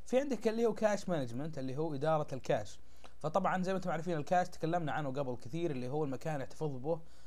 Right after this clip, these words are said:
آه، بالبرامج. طبعا زي ما انتم شايفين الجهاز عندي بدا يخربط لانه يسوي استعلام ضخم على ال-، الكاش اللي عندي.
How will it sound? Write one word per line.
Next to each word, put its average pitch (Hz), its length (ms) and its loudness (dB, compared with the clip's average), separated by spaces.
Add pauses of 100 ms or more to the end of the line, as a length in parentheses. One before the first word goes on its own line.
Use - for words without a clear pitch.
(220)
آه، 104 360 -4
بالبرامج. 117 540 2 (120)
طبعا 139 160 2
زي 160 100 2
ما 175 60 2
انتم 160 140 0
شايفين 156 300 0
الجهاز 135 420 2
عندي 135 180 -2
بدا 123 160 -2
يخربط 147 420 -2
لانه 143 340 -2
يسوي 156 300 4
استعلام 139 520 -2
ضخم 147 460 -2 (640)
على 147 320 2
ال-، 101 1300 -4 (640)
الكاش 139 420 0
اللي 117 120 -4
عندي. 101 280 -6